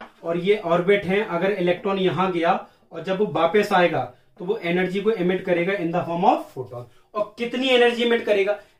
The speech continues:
जितनी एनर्जी उसने absorb की थी जाते समय। आ गया नहीं आ गया सर? बिल्कुल आ गया। एक तरीके से हम कह सकते हैं कि जो photon उसने absorb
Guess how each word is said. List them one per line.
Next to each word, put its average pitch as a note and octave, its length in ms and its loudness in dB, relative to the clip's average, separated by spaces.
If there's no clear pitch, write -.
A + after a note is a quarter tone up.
जितनी G#3+ 360 -2
एनर्जी F#3 400 -2
उसने G3 300 -2
absorb E3+ 540 0
की D#3+ 140 -8
थी G#3+ 320 -10
जाते D#3 420 -2
समय। G#2+ 380 -18
आ E3 140 -2
गया F#3 220 0
नहीं F#3+ 160 0
आ F3+ 100 -2
गया F#3 180 -2
सर? G3 200 -4
बिल्कुल C#3 420 -6
आ A2 120 -12
गया। A#2 240 -20
एक F3 220 -10
तरीके E3+ 280 -4
से F3 100 -4
हम F3 120 0
कह D#3+ 140 -2
सकते D#3 380 -6
हैं G#3 200 -8
कि F#3 120 -12
जो G3+ 200 0
photon F#3+ 380 0
उसने G3+ 280 -2
absorb F3 440 -2